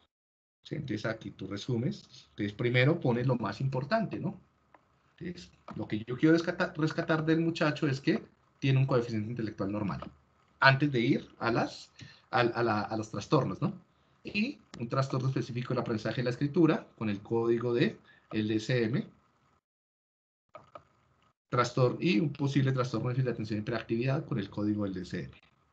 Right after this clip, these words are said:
Y las recomendaciones. Entonces, acá está la valoración por neurología pediátrica, psiquiatría pediátrica, oftalmología y terapia ocupacional.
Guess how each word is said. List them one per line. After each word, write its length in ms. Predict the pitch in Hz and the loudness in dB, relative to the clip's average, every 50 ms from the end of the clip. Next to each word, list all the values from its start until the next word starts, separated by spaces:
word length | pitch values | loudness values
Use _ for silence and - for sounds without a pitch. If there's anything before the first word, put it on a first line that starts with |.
| _ _ _ _ _ _ _ _ _ _ _ _ _ _ _ _ _ _ _ _ _ _ _ _ _ _ _ _ _ - | _ _ _ _ _ _ _ _ _ _ _ _ _ _ _ _ _ _ _ _ _ _ _ _ _ _ _ _ _ -4
Y 160 | 165 160 156 | -4 0 2
las 140 | 151 135 127 | 2 2 2
recomendaciones. 920 | 117 110 - - 107 107 101 92 92 87 - - - - - - - - - _ _ _ _ _ _ _ _ _ _ _ _ _ _ _ _ _ _ _ _ _ _ _ _ _ _ | 0 -2 -2 -2 -2 -2 -2 -2 -4 -8 -6 -8 -8 -8 -10 -16 -20 -20 -20 _ _ _ _ _ _ _ _ _ _ _ _ _ _ _ _ _ _ _ _ _ _ _ _ _ _
Entonces, 260 | - - 90 90 90 113 | -12 -10 -10 -8 -6 -6
acá 180 | 104 - 113 | -4 -2 -2
está 280 | 107 - - - - 113 | -4 -4 -6 -4 -2 0
la 280 | 107 101 90 - - - _ - - | 2 0 0 -2 -8 -14 _ -10 -4
valoración 540 | - 104 104 107 95 92 - - 113 110 | -2 0 0 0 0 -2 -4 -6 -6 -6
por 200 | - - 127 123 | 0 0 0 2
neurología 560 | 123 127 120 117 110 107 101 - 113 113 110 - | 2 2 2 2 2 0 0 0 -2 -2 -2 0
pediátrica, 600 | 127 131 147 151 139 135 - 143 147 - 143 135 | 2 4 6 6 6 4 2 0 -2 0 -2 -4
psiquiatría 500 | - - - - 104 98 - 101 104 - | -4 -4 -4 -6 -6 -4 -4 -6 -4 -2
pediátrica, 520 | 131 127 135 143 139 135 135 131 - 127 | 0 2 2 4 2 0 -2 -4 -4 -4
oftalmología 720 | 131 - - - - 104 107 107 107 107 107 - 117 120 | -6 -6 -8 -10 -6 -4 -2 -2 -2 -2 -4 -2 0 0
y 60 | 120 120 | 0 0
terapia 280 | - 113 98 - 113 | 0 -4 -2 -2 -4
ocupacional. 680 | 110 - - 120 127 131 - 151 151 147 147 180 180 | -6 -4 -4 -4 -2 0 2 4 4 4 4 2 -2